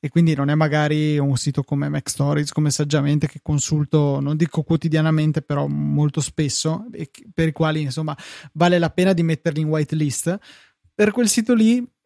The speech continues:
lo ricarico senza content blocker. Eh, ogni tanto mi capita di fare questo, quindi tenendo premuta la, l'iconcina per ricaricare la pagina, viene proposta la possibilità di ricaricare la pagina disattivando i content blocker che fossero attivi,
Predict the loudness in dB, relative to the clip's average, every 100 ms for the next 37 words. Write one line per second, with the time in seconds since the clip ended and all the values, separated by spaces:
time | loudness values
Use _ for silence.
0 | _ 4 6 6 4 2 4 4 8 10
1 | 10 8 6 4 2 2 2 2 0 0
2 | 2 0 0 -4 -4 -4 -6 -6 -10 -20
3 | -20 -8 -6 -4 -6 -6 -6 2 4 4
4 | 2 0 -2 -4 -6 -4 -4 -4 -4 -4
5 | -4 -4 -4 -2 -4 -4 -4 -4 -2 0
6 | 2 2 2 4 4 4 0 0 -2 -2
7 | -4 -10 -12 0 4 6 6 6 4 4
8 | 0 2 2 4 4 4 4 4 4 4
9 | 2 2 2 0 0 -2 2 2 2 -2
10 | -6 -8 -4 -2 -2 0 0 0 -4 -4
11 | -8 -14 -14 2 4 8 8 8 6 4
12 | 4 4 4 4 0 -4 -2 2 2 2
13 | 4 4 4 2 -2 -4 -2 2 2 2
14 | 2 2 2 -2 -6 -4 -4 -2 -2 -2
15 | -2 -2 0 2 2 -2